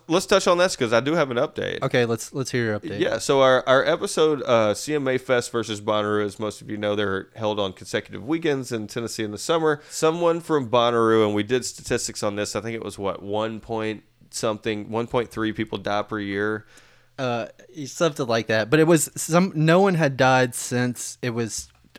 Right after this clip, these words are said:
Speaker 2: uh, taken over by who
Speaker 1: Live Nation.
Speaker 2: by Live Nation.
Speaker 1: That's
Speaker 2: No one
Speaker 1: it.
Speaker 2: had died since then, which was, what, like, three years ago or four years ago
Speaker 1: It
Speaker 2: or
Speaker 1: wa-,
Speaker 2: something?
Speaker 1: it was about three.
Speaker 2: Or maybe one person had di-,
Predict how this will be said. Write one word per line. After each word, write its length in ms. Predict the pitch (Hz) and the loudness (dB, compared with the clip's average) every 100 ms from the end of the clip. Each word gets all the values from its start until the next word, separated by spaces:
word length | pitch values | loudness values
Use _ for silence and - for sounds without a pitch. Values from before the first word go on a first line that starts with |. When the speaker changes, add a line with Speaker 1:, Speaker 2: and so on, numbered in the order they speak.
| - - | -16 -14
Speaker 2:
uh, 280 | 117 113 107 | -6 -2 -2
taken 380 | 107 139 123 123 | -4 -4 -2 0
over 300 | 113 110 113 | 0 2 0
by 320 | 107 107 101 98 | 2 0 0 -2
who 80 | |
Speaker 1:
Live 320 | 110 110 113 110 | 4 6 6 4
Nation. 340 | 110 104 - | -2 -2 0
Speaker 2:
by 120 | 120 | 0
Live 300 | 107 104 98 | 2 0 -2
Nation. 300 | 101 82 - | -8 -10 -2
Speaker 1:
That's 140 | 120 123 | 2 4
Speaker 2:
No 60 | 135 | 4
one 120 | 135 | 4
Speaker 1:
it. 40 | |
Speaker 2:
had 160 | 135 120 | 2 0
died 280 | 117 110 104 | 0 -2 -4
since 280 | - 101 - | -8 -8 -8
then, 220 | 104 101 | -8 -6
which 180 | 107 - | -6 -6
was, 160 | 113 | -6
what, 220 | 120 107 | -4 -4
like, 180 | 98 101 | -6 -10
three 260 | - 123 131 | -8 -4 -2
years 280 | 127 131 135 | -2 -2 -4
ago 520 | 131 135 131 131 127 | -4 -2 0 -2 -2
or 100 | 104 | -4
four 280 | - 127 123 | -4 -4 -2
years 180 | 123 120 | -2 -4
ago 160 | 120 120 | -4 4
Speaker 1:
It 60 | |
Speaker 2:
or 60 | 120 | 6
Speaker 1:
wa-, 80 | 127 | 6
Speaker 2:
something? 160 | 127 | 4
Speaker 1:
it 40 | 127 | 2
was 120 | 117 | 4
about 260 | 113 123 | 4 2
three. 340 | - 117 90 85 | 2 -2 -2 -2
Speaker 2:
Or 60 | 151 | 0
maybe 220 | 170 165 | 2 2
one 300 | 147 120 127 120 | 2 0 -2 -2
person 320 | 123 - 110 | -4 -4 -8
had 100 | |
di-, 100 | 104 | -8